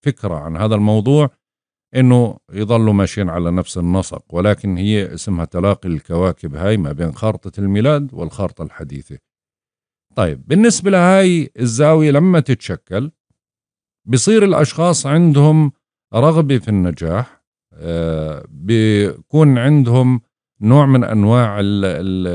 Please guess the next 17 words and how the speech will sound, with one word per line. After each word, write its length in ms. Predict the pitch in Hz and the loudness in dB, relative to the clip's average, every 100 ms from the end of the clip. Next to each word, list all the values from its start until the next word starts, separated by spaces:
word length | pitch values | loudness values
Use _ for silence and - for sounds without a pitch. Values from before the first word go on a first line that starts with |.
| 82 71 | -6 -10
ال-، 260 | 82 90 - | -12 -14 -12
ال-، 240 | 85 - | -14 -12
الأشياء 640 | - 92 - 113 - 135 117 | -12 -8 -4 -4 0 0 0
اللي 240 | 120 107 | -2 -2
إلها 520 | 123 117 113 110 98 | -2 0 -2 -2 -4
اهتمام 680 | 95 - 110 127 143 117 87 | -4 -2 2 4 4 4 2
بالحيوانات 840 | 76 78 - 104 92 90 92 85 | -4 -10 -6 -2 -2 -2 -2 -4
الأليفة، 680 | 82 73 87 98 120 - 117 113 _ _ _ _ | -8 -12 -4 0 0 0 -6 -6 _ _ _ _
آه، 200 | 107 107 | -2 0
أو 220 | 95 110 | 0 0
المشاريع 500 | 104 98 - 98 107 | 2 0 -2 -4 -2
اللي 140 | 104 87 | -2 -6
بتتعلق 580 | - - 87 104 98 76 | -8 -12 -4 -2 -2 -4
بهذا 300 | 85 87 80 | -6 -6 -6
الموضوع، 720 | 76 76 76 73 143 156 135 _ - | -8 -8 -6 0 2 0 -2 _ -4
ال-، 180 | 104 107 | 0 0
الموضوع، 800 | 98 101 92 87 80 143 170 | 0 0 0 -2 2 2 2